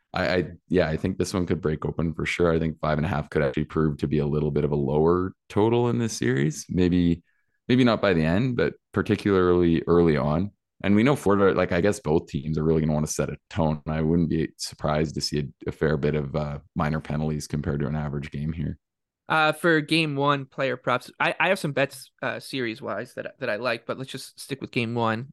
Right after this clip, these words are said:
Speaker 2: Um, and I'll flip it to you if you're, you're looking at any, any players, uh, in the, in the prop market, whether anytime goal score, shots, et cetera.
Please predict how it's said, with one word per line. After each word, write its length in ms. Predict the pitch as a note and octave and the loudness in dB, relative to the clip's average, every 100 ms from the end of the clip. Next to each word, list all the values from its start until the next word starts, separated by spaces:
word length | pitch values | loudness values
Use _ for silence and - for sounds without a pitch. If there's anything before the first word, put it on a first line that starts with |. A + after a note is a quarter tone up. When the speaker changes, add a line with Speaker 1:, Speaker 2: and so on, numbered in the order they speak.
| - | -8
Speaker 2:
Um, 440 | A#2+ G#2 G#2+ G#2 - _ _ _ - | -4 -2 -2 -6 -14 _ _ _ -14
and 240 | C3 C3+ A#2+ | -8 -4 -2
I'll 60 | |
flip 200 | - C3 | 0 -2
it 80 | A2 | -4
to 100 | - | -4
you 120 | A#2 | -2
if 140 | A2+ - | -2 -4
you're, 160 | A2+ - | -6 -2
you're 160 | B2 | -2
looking 220 | A#2 - | -2 -4
at 80 | A2+ | -2
any, 260 | A#2 A2+ - _ _ _ _ _ | -2 -4 -8 _ _ _ _ _
any 140 | B2+ A#2 | -4 -4
players, 480 | - A2 G#2+ G#2+ - | -2 0 0 -2 -4
uh, 260 | A2+ G2+ | -4 -4
in 140 | - A#2 | -6 -6
the, 180 | G#2+ G#2 | -6 -6
in 80 | A#2+ | -6
the 60 | A2+ | -4
prop 320 | B2 G#2+ - | 0 0 0
market, 500 | G#2+ A#2+ G#2+ - _ _ _ _ | -2 0 -4 -4 _ _ _ _
whether 220 | - A2 - | -10 -6 -4
anytime 380 | A2 - A2 | -4 -4 -6
goal 160 | A2 G#2 | -2 -4
score, 260 | - G#2 A2+ | -2 -2 0
shots, 440 | - A2+ G#2+ - | 0 -2 -2 -8
et 80 | - | -8
cetera. 360 | F#2+ G#2+ G#2 | -2 0 0